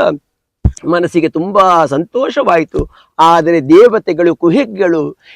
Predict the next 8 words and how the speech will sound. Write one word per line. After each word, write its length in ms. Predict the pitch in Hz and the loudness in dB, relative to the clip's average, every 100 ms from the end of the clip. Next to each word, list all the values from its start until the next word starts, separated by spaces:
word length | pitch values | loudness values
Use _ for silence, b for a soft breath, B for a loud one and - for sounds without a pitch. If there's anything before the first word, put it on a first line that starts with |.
| b | b
ಯಾವ 400 | 170 202 214 202 | 2 4 6 6
ರೀತಿಯಲ್ಲಿ 500 | 185 247 - 233 208 | 4 0 0 0 2
ವಂಚನೆ 360 | 185 208 269 285 | 0 0 0 2
ಮಾಡುತ್ತಾರೆ 460 | 254 233 220 220 | 4 2 -2 0
ಎಂದು 140 | 202 185 | 2 2
ಹೇಳುವುದಕ್ಕೆ 360 | 180 180 - | 2 0 0
ಆಗುವುದಿಲ್ಲ 500 | 156 156 180 226 262 | 2 2 2 -4 -4
ಮಗನೇ. 440 | 202 165 151 156 | -2 0 0 -4